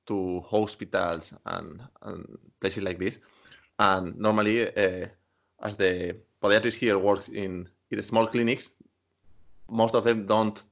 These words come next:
take students because there's no work for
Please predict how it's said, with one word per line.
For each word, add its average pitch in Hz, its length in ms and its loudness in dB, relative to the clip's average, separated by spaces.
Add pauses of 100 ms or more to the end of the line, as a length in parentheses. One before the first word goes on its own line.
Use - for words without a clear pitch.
take 117 300 -4
students - 540 -6 (300)
because - 220 -8
there's - 320 0
no 110 100 4
work 101 420 4 (300)
for 104 340 -4